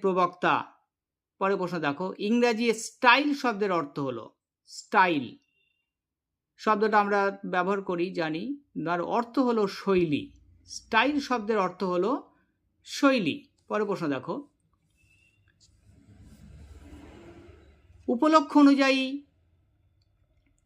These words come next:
ভাষা ও উপভাষার বদল হওয়াকে সমাজবিজ্ঞানীরা বলেন, কি বলেছেন? উত্তর হলো রেজিস্টার। পরের প্রশ্ন দেখো, কোনো ব্যক্তিবিশেষ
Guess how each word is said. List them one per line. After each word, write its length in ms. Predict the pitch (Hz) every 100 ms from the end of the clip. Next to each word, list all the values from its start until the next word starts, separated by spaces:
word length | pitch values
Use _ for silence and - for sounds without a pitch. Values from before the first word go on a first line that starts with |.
| _ - 143
ভাষা 640 | - 214 226 277 269 262 -
ও 420 | 214 214 214 -
উপভাষার 640 | 175 233 214 226 220 226 208
বদল 420 | 160 175 196 285
হওয়াকে 460 | 233 226 214 - 208 196 - - - - - -
সমাজবিজ্ঞানীরা 880 | - 202 233 247 240 208 226 214 196
বলেন, 480 | 185 185 185 170 -
কি 120 | 220
বলেছেন? 420 | 226 233 247 311 392 - - - -
উত্তর 300 | 190 190 208
হলো 180 | 202 196
রেজিস্টার। 640 | 185 180 185 - 208 185 139 - - _ - - - - - - - - - -
পরের 180 | 196
প্রশ্ন 240 | 220 202 202
দেখো, 280 | 165 147 247 - _ _ _ - - - _
কোনো 200 | 285 294
ব্যক্তিবিশেষ 1040 | 233 233 - 302 302 285 262 202 269 277